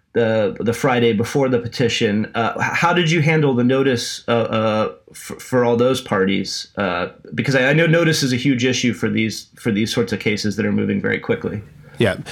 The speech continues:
Speaker 2: Yeah, notice is, and it's obviously critically important because due process,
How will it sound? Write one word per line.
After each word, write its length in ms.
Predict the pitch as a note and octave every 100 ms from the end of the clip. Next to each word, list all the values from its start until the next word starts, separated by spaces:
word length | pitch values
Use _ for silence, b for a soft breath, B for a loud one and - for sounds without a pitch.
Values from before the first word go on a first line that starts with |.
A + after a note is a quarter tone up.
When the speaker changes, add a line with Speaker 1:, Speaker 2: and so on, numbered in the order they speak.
| B B B
Speaker 2:
Yeah, 260 | B2+ A#2 C#3
notice 420 | C3+ C#3+ C3 A2+
is, 320 | A2 G2+ F#2+
and 160 | G#2 G2+
it's 180 | E2+
obviously 440 | G2+ G2+ F#2+ - F#2
critically 380 | G#2 F2 E2 F2+
important 440 | E2+ G2 F2 F2
because 260 | E2+ F2+ -
due 160 | G2
process, 800 | E2 G2 F#2+ - G2 F#2 -